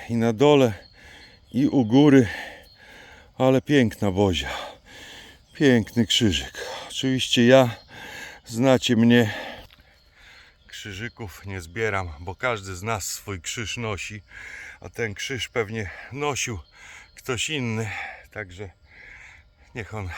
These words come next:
do niego należał, to niech przy nim zostanie. Fu! Drzewko, czas na stację. Nie ma to jak przysiąść na pieńku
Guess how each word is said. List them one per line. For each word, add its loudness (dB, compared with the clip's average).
do -8
niego -8
należał, -6
to -14
niech -12
przy -12
nim -12
zostanie. -6
Fu! -4
Drzewko, -8
czas -6
na -8
stację. -4
Nie -2
ma 0
to -2
jak 4
przysiąść -6
na -4
pieńku -2